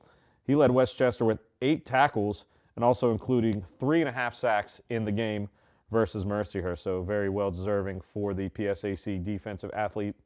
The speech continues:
of the Week in the East. Now moving over to the Special Teams Athlete of the Week in the P S A C East, and that will be Zach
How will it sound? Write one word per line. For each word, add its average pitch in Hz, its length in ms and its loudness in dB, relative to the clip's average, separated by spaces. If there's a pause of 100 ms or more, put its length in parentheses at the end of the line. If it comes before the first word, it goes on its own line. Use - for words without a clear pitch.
(120)
of 104 160 -2
the 101 40 -6
Week 104 220 -6
in 110 100 -8
the 107 80 -4
East. 127 180 -4
Now 120 60 -4
moving 127 280 -2
over 120 320 0 (360)
to 175 160 4
the 147 160 6
Special 185 380 2
Teams 185 260 0
Athlete 151 460 4
of 147 140 4
the 135 80 0
Week 139 220 0
in 131 160 -2
the 120 80 -2
P 143 200 -2
S 127 200 -2
A 131 120 2
C 123 160 -2
East, 131 380 -2 (540)
and 117 140 -2
that 123 160 2
will 120 160 2
be 113 400 2 (460)
Zach 117 480 2